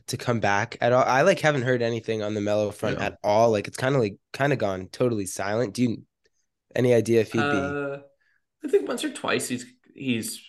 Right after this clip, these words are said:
Speaker 1: He said, okay.
Speaker 3: he's, like, tweeted, like, "Get me out there" or something. And,
Speaker 2: Oh, okay.
Speaker 3: um, some of the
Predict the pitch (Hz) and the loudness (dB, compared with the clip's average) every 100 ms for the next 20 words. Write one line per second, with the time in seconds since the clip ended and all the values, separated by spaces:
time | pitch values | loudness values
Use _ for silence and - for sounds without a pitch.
0 | - 113 - 95 95 - - - - 101 | -14 -12 -2 -2 -2 -6 -10 -8 -8 -8
1 | - 147 - 117 - 104 104 104 104 104 | -8 -6 -6 -8 -8 -8 -6 -6 -6 -8
2 | 95 95 98 95 95 98 - - 98 98 | -6 -6 -8 -8 -6 -6 -8 -12 -12 -10
3 | 110 101 92 85 82 82 78 - - 120 | -2 2 4 4 2 -2 -6 -10 -6 -4
4 | 110 110 - _ _ - - 127 139 127 | -4 -8 -14 _ _ -4 -2 0 2 4
5 | 120 120 | 2 -2